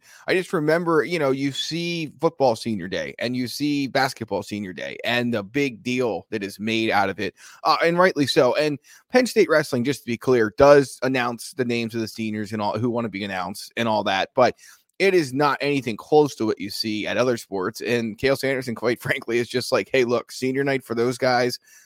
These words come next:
is Saturday at the N C double A championships when you're trying to win a, uh, either a All-American honors if you didn't make it to the finals, or of course a gold,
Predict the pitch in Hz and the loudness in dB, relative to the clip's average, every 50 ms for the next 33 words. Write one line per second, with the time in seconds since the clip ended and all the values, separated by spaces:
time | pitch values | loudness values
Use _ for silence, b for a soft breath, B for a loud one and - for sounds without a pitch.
0 | b b b - 107 107 101 95 - - - 131 110 123 135 135 139 139 135 135 | b b b -6 -4 -4 -4 -6 -8 -8 -4 -2 0 0 0 0 0 0 0 0
1 | 143 160 165 _ - 101 107 - _ - 117 113 117 117 110 - 117 104 113 110 | -2 -4 -6 _ -6 -6 -6 -6 _ -6 -4 -4 -4 -4 -4 -8 -6 -4 -4 -4
2 | 104 110 107 104 101 - 131 127 117 - 117 104 101 - - 98 - - 101 104 | -2 -2 -2 -4 -4 -4 -4 -4 -4 -4 -6 -8 -6 -6 -6 -8 -8 -6 -10 -8
3 | 101 92 90 - 110 107 101 104 104 98 98 101 104 107 101 98 104 101 _ b | -8 -8 -10 -8 -6 -4 -4 -4 -4 -6 -6 -6 -6 -6 -6 -6 -8 -12 _ b
4 | b b b b b b - 107 110 107 107 107 107 101 95 92 90 90 - - | b b b b b b -4 -2 0 0 0 0 0 0 0 0 0 -2 -2 -2
5 | 98 113 104 107 95 95 90 - _ - - 120 123 117 113 110 117 127 - - | -2 -2 0 2 2 2 0 -2 _ -2 2 2 2 4 2 2 0 0 0 -2
6 | 135 127 - 127 131 131 135 143 143 - - 107 - - 107 110 113 - - 110 | -4 -2 0 0 0 0 -2 -4 -4 -4 -8 -10 -6 -2 0 0 0 0 -2 -2
7 | 110 110 - 104 120 117 113 - 127 120 123 123 127 131 127 - - 110 113 107 | -4 -2 -4 -6 -4 -6 -4 0 0 0 0 0 -2 -2 -4 -4 -2 0 0 0
8 | 110 - - - 113 107 107 - - 95 92 - 107 104 101 104 104 90 90 | 0 -4 -4 -4 -2 -2 -2 -4 -8 -12 -8 -4 -2 -2 0 0 -2 -4 -6